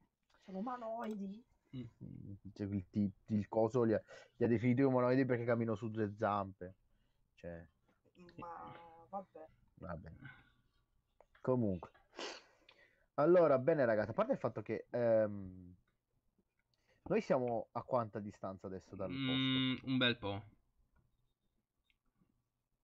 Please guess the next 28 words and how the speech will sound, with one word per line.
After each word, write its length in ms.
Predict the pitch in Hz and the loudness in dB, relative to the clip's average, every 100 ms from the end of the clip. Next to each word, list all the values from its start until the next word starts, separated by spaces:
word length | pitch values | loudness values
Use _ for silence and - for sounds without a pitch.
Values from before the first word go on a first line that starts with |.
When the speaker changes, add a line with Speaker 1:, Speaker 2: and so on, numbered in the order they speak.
| - | -12
Speaker 2:
Di 160 | 139 | -6
distanza 400 | 127 131 151 143 | -6 2 2 4
Speaker 3:
Sì, 40 | 175 | 8
ma 60 | |
Speaker 2:
metrica 320 | 185 160 131 | 8 8 4
non 160 | 135 147 | 6 6
posso 300 | 147 175 180 | 2 2 4
farla 240 | 190 165 | 6 8
perché 220 | 139 131 139 | 6 6 6
la 40 | |
Speaker 3:
ok, 60 | 113 | 6
Speaker 2:
fanno 140 | 151 | 6
in 80 | 151 | 6
Speaker 3:
il 60 | 143 | 8
pa-, 120 | 147 | 8
Speaker 2:
miglia 180 | 139 143 | 8 4
e 60 | 143 | 4
Speaker 3:
allora, 280 | 180 208 - | 4 6 4
Speaker 2:
piedi, 140 | 107 | 0
porca 220 | 110 104 | -8 -10
miseria. 320 | 110 117 - - | -12 -12 -16 -14
Speaker 3:
sì, 220 | - 165 | -2 -2
sì, 160 | 139 143 | 0 -8
sì, 300 | - 160 143 | 0 4 6
lo 160 | 143 | 4
so, 180 | 131 143 | 4 2
lo 60 | 139 | 2
so. 180 | 139 | -4